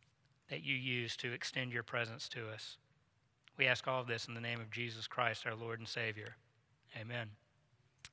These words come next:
Andy is gonna come and lead us with a, a closing song. If you are here and you perhaps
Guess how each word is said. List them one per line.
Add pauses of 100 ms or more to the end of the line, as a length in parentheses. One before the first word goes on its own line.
(440)
Andy
is
gonna
come
and
lead
us
with
a, (140)
a
closing
song. (1120)
If
you
are
here (500)
and
you (460)
perhaps